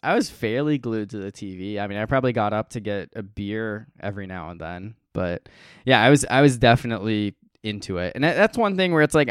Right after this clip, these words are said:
I'm willing to admit in recent years, or not even in recent years, I still remember it in twenty ten, just on a, it was the m-, middle of the afternoon in June. It was summer vacation. I wasn't even a huge soccer fan, but I was so into that U S victory over Algeria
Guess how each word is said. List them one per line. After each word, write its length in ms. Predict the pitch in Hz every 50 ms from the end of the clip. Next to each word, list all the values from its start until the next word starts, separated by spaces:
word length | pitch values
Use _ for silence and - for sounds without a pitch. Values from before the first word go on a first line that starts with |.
| - -
I'm 160 | 135 147 151
willing 320 | 139 139 143 156 175 190 180
to 100 | 190 165
admit 400 | 143 117 107 113 117 123 127 -
in 180 | 123 113 113
recent 440 | 107 104 110 113 107 - 131 120 87
years, 480 | 95 98 98 101 107 113 117 - - - _ _ - - - -
or 80 | - 180
not 180 | 190 233 277
even 180 | 320 302 294 277
in 140 | 254 202 160
recent 340 | 165 185 180 - 175 147
years, 280 | 156 175 165 135 117 -
I 140 | - 139 160
still 160 | - - 254 240
remember 300 | 220 214 214 220 214 202
it 60 | 175
in 100 | 156 147
twenty 340 | 143 - 151 143 147 151 135
ten, 460 | - - - 127 131 127 110 98 92
just 200 | - 117 113 -
on 100 | 131 123 120
a, 180 | 117 113 110 - _ _ _ _ _ -
it 80 | -
was 120 | 123 131 123
the 40 | 131
m-, 360 | 123 120 120 120 117 117 -
middle 440 | - 123 127 135 139 143 143 143 143
of 40 | 135
the 140 | 135 135 123
afternoon 580 | 120 120 123 - - 123 113 110 117 117 117 113
in 160 | 110 104 101
June. 560 | 101 104 101 101 104 101 98 95 95 95 - -
It 160 | - 87 87 110
was 120 | 107 104 -
summer 260 | - 123 117 120 120
vacation. 800 | 110 110 107 - - 110 107 104 - - 101 92 92 90 - _ _ _ _ _ _ _ _ _ -
I 140 | 131 131 139
wasn't 360 | 143 143 143 135 143 147 139
even 200 | 139 135 135 127
a 60 | 127
huge 260 | 120 131 131 127 117
soccer 360 | - 127 117 123 127 - 120 110
fan, 300 | - 107 101 90 85 85
but 120 | 104 107
I 140 | 120 127 139
was 100 | 139 127 -
so 480 | - - - - 143 139 139 147 147 -
into 420 | 107 127 127 123 127 - 139 120
that 240 | 110 110 107 107 95
U 240 | 107 110 117 117 113
S 180 | 110 110 - -
victory 460 | - 107 107 - - 131 127 123 120
over 480 | 113 110 104 107 107 104 101 98 92 -
Algeria 800 | - 101 107 101 101 104 101 107 113 117 131 143 156 165 180